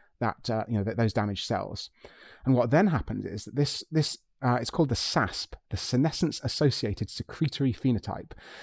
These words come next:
which is a hell of a mouthful. Se-, senescence associated is associated with these cells. Secretory, they secrete them, so they sort of give out these chemicals. And phenotype is just biological word for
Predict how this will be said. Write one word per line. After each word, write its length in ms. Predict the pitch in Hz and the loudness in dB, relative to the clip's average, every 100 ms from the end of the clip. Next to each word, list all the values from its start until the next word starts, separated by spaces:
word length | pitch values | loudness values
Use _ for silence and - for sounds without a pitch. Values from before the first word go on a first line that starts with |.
| - | -14
which 120 | - - | -10 -4
is 80 | |
a 60 | 110 | 0
hell 140 | 113 | 4
of 80 | 120 | 4
a 20 | |
mouthful. 460 | 110 113 - 120 123 | 4 2 2 -2 -2
Se-, 240 | - - 147 | -2 -2 0
senescence 340 | 139 135 123 | 2 2 0
associated 480 | - 147 147 151 151 | 2 2 4 0 -2
is 160 | - | -4
associated 480 | - 131 110 110 - | -2 0 2 0 0
with 120 | 107 | -4
these 160 | 110 101 | -2 0
cells. 340 | 147 139 139 - - | 4 4 4 0 -12
Secretory, 640 | - - 160 151 147 143 147 | -8 2 4 4 4 4 2
they 120 | 110 | -2
secrete 400 | 101 - - 143 | -2 0 0 2
them, 140 | 143 135 | 2 2
so 100 | 113 | 0
they 80 | |
sort 200 | 101 117 | -2 -4
of 40 | 113 | 0
give 120 | 127 | 0
out 120 | 113 | 2
these 140 | 117 - | -2 0
chemicals. 340 | 127 123 113 | 0 2 0
And 80 | 101 | 4
phenotype 420 | 165 139 113 107 | 4 4 2 0
is 40 | |
just 180 | 101 - - | -4 -4 2
biological 580 | 113 110 113 - - | 4 4 2 -2 0
word 240 | 110 110 | 2 2
for 80 | 104 | 0